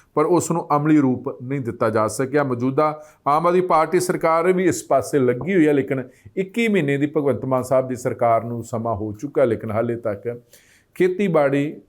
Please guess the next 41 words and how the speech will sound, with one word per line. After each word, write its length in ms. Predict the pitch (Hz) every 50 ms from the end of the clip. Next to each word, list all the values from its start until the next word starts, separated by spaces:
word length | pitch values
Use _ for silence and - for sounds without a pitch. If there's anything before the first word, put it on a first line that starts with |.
| _ _ -
ਨੂੰ 160 | 139 139 143 135
ਲੈ 180 | 127 127 123
ਕੇ 160 | 123 - 139
ਕੋਈ 200 | 131 - 135 127
ਪਾਲਿਸੀ 560 | 127 127 127 127 117 110 107 - - 139 135 131
ਨਹੀਂ 140 | 117 113
ਬਣੀ। 300 | 98 92 101 98 101 104
ਪਹਿਲਾਂ 320 | 101 - - 117 120 120 110
ਪੰਜਾਬ 300 | - 117 120 117 113 110
ਦੇ 80 | 120
ਖੇਤੀਬਾੜੀ 480 | 117 - 123 117 120 120 117 120 120 123
ਮੰਤਰੀ 520 | 120 120 120 117 120 - 131 131 131 131 - - _ - - -
ਕੁਲਦੀਪ 320 | 147 139 131 143 147 147
ਸਿੰਘ 220 | - 170 160 151
ਧਾਲੀਵਾਲ, 480 | - 170 147 127 131 135 139 151 151 151
ਉਹ 180 | 147 147 135 131
ਕਾਫੀ 340 | - 127 120 - 139 139
ਜ਼ੋਰ 240 | 131 131 135 135 127
ਲਾਉਂਦੇ 320 | 135 135 135 135 135 147 147
ਰਹੇ, 120 | 147 151
ਉਸ 160 | 135 120 -
ਤੋਂ 100 | - 123
ਬਾਅਦ 220 | 120 123 123 120 127
ਉਹ 140 | 127 123
ਮਹਿਕਮਾ 600 | 120 117 123 143 151 - 156 143 139 131 131 127 - _ _ _ _ _ -
ਮੁੱਖ 200 | 131 131 131 143
ਮੰਤਰੀ 220 | 139 135 127 131
ਭਗਵੰਤ 360 | 131 - 135 131 120 110 104
ਮਾਨ 180 | 117 127 127 127
ਸਾਹਿਬ 260 | 120 - 147 143 131
ਨੇ 80 | 127 123
ਆਪਣੇ 260 | 117 - - 131 131
ਕੋਲ 260 | - 143 139 131 131
ਰੱਖ 240 | 139 135 131 - -
ਲਿਆ। 200 | 147 147 143 147 - - _ _ _ _ _ _
ਹੁਣ 340 | 160 196 214 196 165 135 - - - - _ _ -
ਮ-, 200 | 117 120 123 131
ਜਿਹੜਾ 280 | 143 139 143 139 139 139
ਮਹਿਕਮਾ 480 | 135 131 135 147 151 170 156 143 139
ਵਾ, 160 | 135 131 127 135
ਉਹ 520 | 135 143 156 147 135 123 120 120 120 -